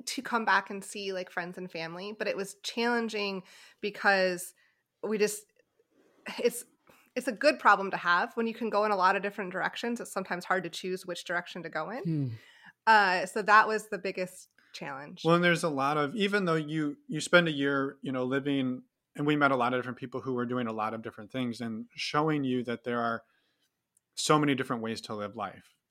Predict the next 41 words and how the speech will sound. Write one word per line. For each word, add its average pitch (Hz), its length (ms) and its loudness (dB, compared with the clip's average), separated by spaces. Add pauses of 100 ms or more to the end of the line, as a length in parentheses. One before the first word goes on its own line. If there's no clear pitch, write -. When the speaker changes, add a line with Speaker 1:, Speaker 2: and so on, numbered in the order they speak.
Speaker 3:
And 110 360 -8
we 139 120 0
met 127 240 0
people 127 340 -4
in 127 140 -2
their 123 180 0
fifties 143 560 0
with 127 260 -2 (260)
kids 147 380 4
that 143 120 -2
were 131 140 -2
traveling 127 720 -2 (400)
for 131 240 0
years 127 340 2
on 127 220 0
end 131 160 -2
with 131 140 -6
their 127 140 -2
kids 135 320 0
all 110 160 -2
over 113 160 -6
the 113 100 -6
world. 113 360 -2
And 117 160 -8
we 117 120 -4
met 117 260 -6
people 117 480 -6 (280)
in 123 200 -6
their 123 320 -2 (300)
late 127 300 -4
teens 147 440 -2
who 123 340 0
had 113 260 -6
just 120 340 -6
finished 123 320 -6
high 135 140 -4
school 104 320 -10
and 107 120 -12
they 110 120 -12
were 107 180 -8
just 110 340 -12